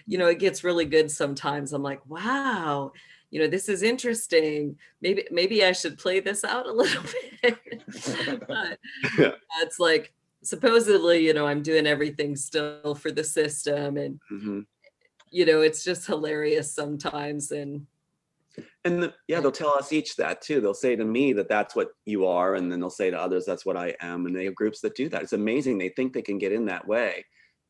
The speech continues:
Speaker 2: And, uh, another one is that I'm a Hitler supporter, that they're saying
Speaker 1: <laughs>
Speaker 2: Hitler,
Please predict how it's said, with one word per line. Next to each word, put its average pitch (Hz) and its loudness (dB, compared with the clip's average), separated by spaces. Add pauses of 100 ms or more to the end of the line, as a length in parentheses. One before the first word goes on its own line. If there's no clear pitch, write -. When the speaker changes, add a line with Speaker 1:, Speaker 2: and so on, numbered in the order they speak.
Speaker 2:
And, 92 -2
uh, 87 0
another 123 8
one 107 6
is 98 -4
that 98 2
I'm 95 -2
a 92 -2
Hitler 107 0
supporter, - -6 (380)
that - -4
they're 190 2
saying 269 2 (300)
Speaker 1:
<laughs> - -2
Speaker 2:
Hitler, 101 -2